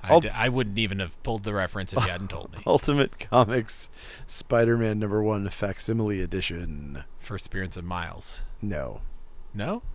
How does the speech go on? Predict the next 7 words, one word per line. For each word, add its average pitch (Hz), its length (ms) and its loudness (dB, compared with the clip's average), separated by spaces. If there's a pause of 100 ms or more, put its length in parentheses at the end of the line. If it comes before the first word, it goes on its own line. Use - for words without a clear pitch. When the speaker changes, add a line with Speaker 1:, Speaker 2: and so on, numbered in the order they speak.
Speaker 2:
No. - 280 -4
First - 360 2
ongoing 98 440 -2
with - 120 -10
Miles. - 420 -10
Speaker 1:
Oh, 90 340 -4
okay. 82 180 -6